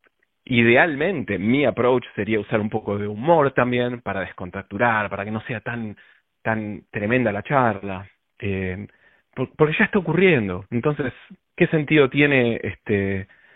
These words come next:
hacer, eh, hacer de esta situación un drama? Es tratar, es,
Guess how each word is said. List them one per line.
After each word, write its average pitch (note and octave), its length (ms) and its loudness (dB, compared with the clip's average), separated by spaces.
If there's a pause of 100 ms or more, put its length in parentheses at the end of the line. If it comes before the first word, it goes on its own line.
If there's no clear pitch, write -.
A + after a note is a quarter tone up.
(800)
hacer, B2 500 2
eh, G#2 360 0
hacer A#2 340 2
de A#2+ 100 4
esta A#2 260 -2
situación A2+ 560 2
un G#2+ 220 0
drama? G2 520 0
Es F3+ 160 -4
tratar, F3+ 360 4
es, F#3 80 0